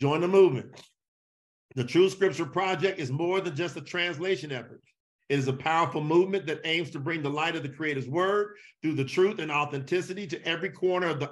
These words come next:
earth. By contributing financially to this project, you're not only supporting the preservation of the scriptures, but also transforming lives by sharing this true message of Yahuwah and his son, Yahushua HaMashiach, the Savior. How can you help? Your financial contribution will play a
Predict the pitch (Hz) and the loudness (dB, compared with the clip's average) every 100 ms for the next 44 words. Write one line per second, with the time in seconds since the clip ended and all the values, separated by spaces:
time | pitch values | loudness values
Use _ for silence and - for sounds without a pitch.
0 | 190 156 - - - - 143 143 139 147 | 0 0 -2 -10 -20 -2 -2 0 -2 0
1 | 180 175 165 - 165 160 175 151 143 135 | 2 2 0 -2 -4 -2 -4 -6 -10 -10
2 | 127 - 180 190 147 196 165 147 147 156 | -8 -2 2 2 2 0 0 -4 -2 -2
3 | 151 139 143 127 165 156 135 151 143 135 | -2 -6 -8 -6 -6 -4 -4 -2 -2 0
4 | 156 180 175 196 196 - - 143 135 127 | 2 2 0 -8 -10 -16 -4 -2 0 -2
5 | 190 185 - 185 156 147 160 170 - 185 | 2 2 2 -2 -2 -2 0 0 0 -4
6 | 180 175 175 170 175 165 156 156 170 170 | -2 -2 -2 -2 -4 -4 -4 0 2 2
7 | 170 - - - 139 139 165 175 175 156 | 0 -4 -16 -10 -6 -4 -2 0 0 -2
8 | 131 - 180 165 165 139 170 - - 156 | -8 -8 -4 0 0 0 -4 -4 -4 -2
9 | 151 156 143 160 160 156 - - - 151 | -2 -2 -2 -2 -2 -4 -8 -12 -4 -2
10 | 151 147 165 151 147 139 147 147 139 143 | -2 -4 -4 -4 -2 -2 -4 -4 -4 -4
11 | 143 131 147 147 139 127 - 131 110 101 | -6 -8 -6 -4 -4 -8 -4 -4 -4 -8
12 | - - - 143 156 170 165 165 165 139 | -16 -16 -2 0 2 0 2 2 2 0
13 | - 131 131 170 170 165 160 170 175 139 | -2 -8 -4 0 0 -2 -6 -8 -8 -6
14 | 151 180 180 180 147 143 143 135 | -4 -4 -4 -6 -4 -2 0 0